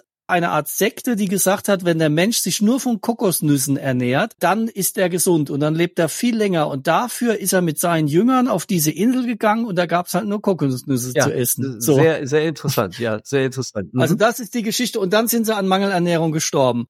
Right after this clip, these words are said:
Speaker 1: So, das ist also die <laughs> Lüge Wahrheit Nummer eins.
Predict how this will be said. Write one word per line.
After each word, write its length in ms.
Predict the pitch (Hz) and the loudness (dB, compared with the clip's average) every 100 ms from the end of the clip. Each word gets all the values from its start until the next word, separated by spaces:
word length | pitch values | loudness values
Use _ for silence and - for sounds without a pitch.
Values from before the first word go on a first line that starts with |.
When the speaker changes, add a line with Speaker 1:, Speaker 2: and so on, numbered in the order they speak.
| - | -6
Speaker 1:
So, 200 | 165 147 | -4 0
das 260 | 202 208 | 0 0
ist 140 | 226 226 | -2 -4
also 300 | 202 185 190 | -2 0 0
die 100 | 175 | 2
<laughs> 160 | 135 202 | 0 2
Lüge 360 | 160 240 220 | 2 2 2
Wahrheit 440 | 160 180 196 170 - | 0 0 0 -2 -2
Nummer 220 | 165 151 | -2 -2
eins. 480 | 208 320 - - | -2 -4 -2 -2